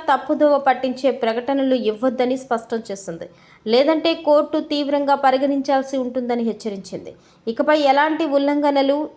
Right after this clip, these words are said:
జరగవంటూ అప్పట్లో సంస్థ తరపు న్యాయవాది కోర్టుకు వెల్లడించారు. అయితే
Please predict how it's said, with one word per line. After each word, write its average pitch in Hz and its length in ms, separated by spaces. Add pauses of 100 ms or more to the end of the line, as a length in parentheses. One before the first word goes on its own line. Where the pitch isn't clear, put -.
జరగవంటూ 269 840
అప్పట్లో 294 440
సంస్థ 254 420
తరపు 254 380
న్యాయవాది 247 680
కోర్టుకు 262 440
వెల్లడించారు. 208 640 (160)
అయితే 226 400